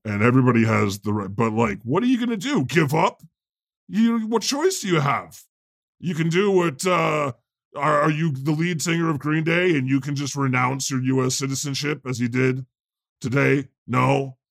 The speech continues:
Well, then you don't have any fucking choice, right? Most people don't have a choice. So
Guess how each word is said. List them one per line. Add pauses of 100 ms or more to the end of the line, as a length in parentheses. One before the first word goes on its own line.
(180)
Well,
then
you
don't
have
any
fucking
choice,
right? (160)
Most
people
don't
have
a
choice. (380)
So